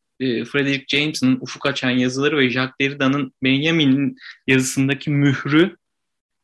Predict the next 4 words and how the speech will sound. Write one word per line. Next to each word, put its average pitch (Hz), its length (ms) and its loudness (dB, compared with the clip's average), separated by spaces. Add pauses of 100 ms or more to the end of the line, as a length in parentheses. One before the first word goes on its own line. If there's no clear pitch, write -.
(160)
imzasını 139 800 -4
da 165 220 -2 (220)
düşünmek 143 460 -2
gerekiyor. - 480 -6